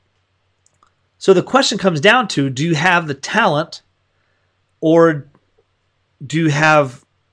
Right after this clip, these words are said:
or, or do you not? So now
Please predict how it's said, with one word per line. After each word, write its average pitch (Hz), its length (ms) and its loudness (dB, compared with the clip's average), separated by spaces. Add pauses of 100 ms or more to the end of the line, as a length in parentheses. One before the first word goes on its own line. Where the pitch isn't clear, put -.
(160)
or, 147 160 2
or 143 100 4
do 143 100 0
you 156 120 2
not? 131 340 -2 (600)
So 180 260 4
now 175 320 2